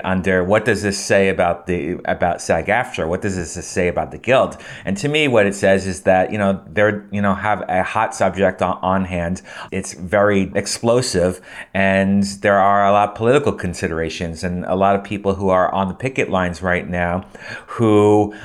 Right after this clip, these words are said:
want to know that the Guild is going to be negotiating for, uh, for them, that they're going to improve their lives and improve their livelihoods. And it might not be so clear that, that the Guild is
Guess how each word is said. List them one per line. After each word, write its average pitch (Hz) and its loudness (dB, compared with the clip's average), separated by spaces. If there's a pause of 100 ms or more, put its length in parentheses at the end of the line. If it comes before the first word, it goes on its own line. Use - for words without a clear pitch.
(120)
want 107 0
to 120 -4
know 101 4
that 92 -2
the 90 -4
Guild 107 2
is 87 -4
going 98 0
to 98 -10
be 95 0
negotiating 90 -2
for, 87 -6 (260)
uh, 90 -4
for 95 -6
them, 98 0 (320)
that 98 0
they're 95 2
going 90 0
to 90 -2 (180)
improve 98 -4
their 131 4
lives 90 2
and 90 -2
improve 85 -4
their 123 4
livelihoods. 90 -2 (260)
And 104 -4
it 117 0
might 123 0
not 117 0
be 107 -6
so 101 0
clear 135 2
that, 101 2
that 101 2
the 101 -2
Guild 101 2
is 95 -2